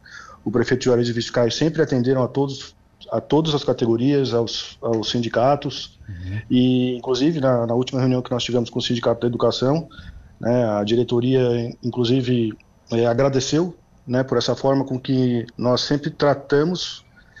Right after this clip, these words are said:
Speaker 1: estes assuntos da forma mais transparente possível, e as portas do gabinete do Juarez e do, do Caio sempre vão estar abertas para todas as categorias e para os sindicatos. Então, desde dois mil e dezessete até,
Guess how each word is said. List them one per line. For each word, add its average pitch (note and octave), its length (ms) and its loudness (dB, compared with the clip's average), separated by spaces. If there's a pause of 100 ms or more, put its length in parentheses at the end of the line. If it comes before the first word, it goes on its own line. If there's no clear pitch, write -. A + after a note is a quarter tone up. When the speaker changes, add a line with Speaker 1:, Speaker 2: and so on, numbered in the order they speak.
(140)
Speaker 1:
estes C3 300 0
assuntos C3+ 400 -2
da B2+ 80 0
forma C3+ 240 0
mais B2+ 160 2
transparente B2 480 0
possível, C#3 480 0
e D3 100 4
as C3 140 0
portas C3 340 -2
do B2 60 -4
gabinete A#2+ 400 0
do A2+ 80 -10
Juarez A#2 300 0
e A#2 40 -14
do, A2 160 -12 (120)
do A#2+ 120 -12
Caio A#2+ 200 2
sempre - 280 -4
vão B2+ 100 0
estar B2 280 2
abertas A#2 520 -4 (440)
para A#2+ 180 4
todas B2+ 240 2
as B2+ 80 0
categorias A#2 560 2
e B2 60 -6
para B2 100 -6
os A#2+ 80 -4
sindicatos. B2+ 540 -2
Então, A#2 320 0 (360)
desde D3 240 4
dois E3 140 4
mil E3 80 4
e E3+ 60 2
dezessete D3+ 580 0
até, C3+ 400 2